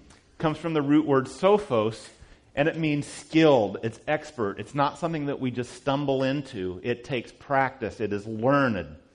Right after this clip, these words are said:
Um, the following definition, forming the best plans and using the best means for their execution. The knowledge and practice of the requisites for godly and upright living.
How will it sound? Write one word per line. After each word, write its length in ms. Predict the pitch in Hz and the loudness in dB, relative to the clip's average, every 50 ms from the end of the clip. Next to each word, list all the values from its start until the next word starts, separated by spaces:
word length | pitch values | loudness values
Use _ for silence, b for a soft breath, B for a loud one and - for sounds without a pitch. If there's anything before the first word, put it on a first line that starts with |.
| b b b b b b b b b b b b _ - | b b b b b b b b b b b b _ -4
Um, 420 | 107 117 113 104 98 92 95 90 87 _ _ _ _ _ _ _ _ _ _ _ _ _ _ _ - | -2 0 0 0 -2 -4 -8 -10 -14 _ _ _ _ _ _ _ _ _ _ _ _ _ _ _ -14
the 160 | 95 101 104 101 - - _ _ _ _ _ _ | -12 -12 -12 -12 -14 -20 _ _ _ _ _ _
following 380 | - 135 131 127 127 127 120 120 | 2 4 4 4 2 0 0 0
definition, 540 | 117 120 113 120 123 123 117 113 - 127 113 | 0 0 0 0 -2 -2 -2 -2 -4 -6 -8
forming 420 | - - 151 156 156 160 160 147 | -4 2 2 2 2 2 0 -2
the 80 | 127 120 | -2 -4
best 460 | 110 98 131 135 151 160 - - - | -2 2 4 4 4 2 0 -8 -10
plans 560 | - - 131 123 120 117 117 120 127 120 - - - | -6 -4 -4 -2 -2 -4 -4 -6 -6 -10 -12 -10 -6
and 200 | 113 113 120 123 | -4 -2 -2 0
using 400 | 123 143 165 170 143 151 143 123 | 0 0 -2 -2 -2 -4 -4 -4
the 80 | 110 | -4
best 440 | 104 98 95 127 139 151 143 - - | -4 -2 0 0 0 0 -2 -6 -10
means 560 | 123 123 135 156 165 147 127 120 123 127 127 | -8 -8 -6 -4 -4 -2 -2 -2 -2 -4 -6
for 160 | - - 113 110 | -8 -8 -4 -2
their 200 | 113 113 120 104 | 0 0 0 0
execution. 920 | 117 123 - - 135 117 - - - 170 175 165 - - 82 73 73 73 _ b b b b b b b b b b b _ | -2 -4 -6 -12 -16 -16 -14 -12 -10 -10 -10 -10 -12 -14 -14 -14 -16 -18 _ b b b b b b b b b b b _
The 100 | 113 113 | -2 0
knowledge 420 | 117 120 120 127 135 160 160 - | 0 0 0 2 0 0 -2 -2
and 160 | 175 170 165 | -6 -12 -14
practice 540 | - - 139 120 113 113 - 131 127 123 - | -8 -2 -2 -2 -2 -2 -4 -6 -8 -6 -8
of 140 | 123 110 104 | -10 -8 -4
the 100 | 113 110 | -4 -2
requisites 640 | 107 113 131 143 139 - 135 120 107 117 120 - - | 0 2 0 0 0 -6 -8 -8 -6 -6 -6 -6 -8
for 180 | - - - 123 | -12 -12 -12 -10
godly 500 | 110 98 98 90 95 98 92 110 113 107 | -6 -4 -4 -4 -4 -4 -4 -6 -4 -4
and 100 | 104 104 | -4 -6
upright 420 | 95 90 - 107 101 101 95 - | -6 -6 -6 -4 -4 -4 -4 -2
living. 360 | 113 120 123 107 90 87 85 | 0 0 0 0 -2 -8 -12